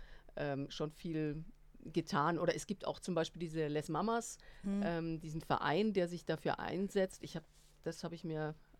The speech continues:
Speaker 1: eigentlich wollte ich das erst ganz spät sagen,
Speaker 2: <laughs>
Speaker 1: aber das ist ein Verein,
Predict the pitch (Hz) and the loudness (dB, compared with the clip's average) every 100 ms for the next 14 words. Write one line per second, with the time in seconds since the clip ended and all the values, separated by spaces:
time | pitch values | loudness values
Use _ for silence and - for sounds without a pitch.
0 | - 147 226 185 165 165 180 - - - | -6 -4 -4 -2 0 0 0 -8 -6 -8
1 | - - 175 302 - - 170 202 208 - | -8 -4 0 0 -2 0 4 4 2 0
2 | - 220 226 220 - 285 - - - 196 | 2 2 2 0 0 -2 -2 -6 0 2
3 | 196 185 185 165 180 175 - - - 220 | 6 6 4 -2 -6 -6 -4 -6 -2 -2
4 | 254 | 0